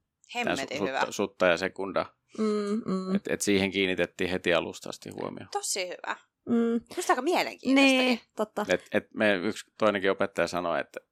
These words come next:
Speaker 1: et niinku, et ei sen käsityön kuulu näkyä.
Speaker 2: Niin,
Speaker 3: Mm.
Speaker 2: niin.
Speaker 3: Mm,
Speaker 1: Ka-,
Speaker 3: hyvin
Speaker 1: kaikki
Speaker 3: sanottu.
Speaker 1: sano-, kaikki sanoo, että käsityön kuuluu näkyä. Mut niinku
Speaker 2: Mut ei.
Speaker 3: Mm.
Speaker 2: Siis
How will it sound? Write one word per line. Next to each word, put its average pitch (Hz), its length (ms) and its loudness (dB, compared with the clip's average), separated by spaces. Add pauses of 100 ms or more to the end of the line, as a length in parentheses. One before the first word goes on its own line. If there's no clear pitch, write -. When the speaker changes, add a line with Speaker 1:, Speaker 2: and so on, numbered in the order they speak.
(280)
Speaker 1:
et - 140 -20
niinku, 82 180 -8 (800)
et - 60 -20 (100)
ei 110 160 2
sen 95 220 -6
käsityön 90 560 -4
kuulu 85 320 -8
näkyä. - 520 -12 (1500)
Speaker 2:
Niin, 208 520 4
Speaker 3:
Mm. 254 380 -2
Speaker 2:
niin. 190 540 2
Speaker 3:
Mm, 240 180 -4
Speaker 1:
Ka-, - 100 -6
Speaker 3:
hyvin 233 220 6
Speaker 1:
kaikki 104 360 2
Speaker 3:
sanottu. 92 300 -4
Speaker 1:
sano-, - 60 -20
kaikki 95 260 -6
sanoo, 90 140 -14
että 85 180 -14
käsityön 92 340 -10
kuuluu - 300 -16
näkyä. - 320 -20 (480)
Mut - 220 -20
niinku - 200 -18 (220)
Speaker 2:
Mut 508 140 -12 (280)
ei. 185 420 0
Speaker 3:
Mm. 247 280 -4
Speaker 2:
Siis 220 160 -4